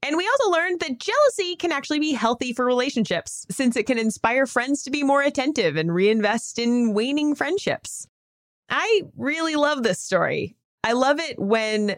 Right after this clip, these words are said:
science takes a negative emotion and shows how it benefits us, because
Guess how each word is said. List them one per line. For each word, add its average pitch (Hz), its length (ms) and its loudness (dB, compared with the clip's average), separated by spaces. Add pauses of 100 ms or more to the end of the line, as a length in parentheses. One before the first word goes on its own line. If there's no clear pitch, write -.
science 220 880 -4 (440)
takes 214 340 -2
a 196 80 2
negative 202 500 0
emotion 170 760 0
and 175 260 0
shows 180 640 0
how 185 240 -2
it 196 100 -4
benefits 214 480 -2
us, - 300 -4
because 190 520 0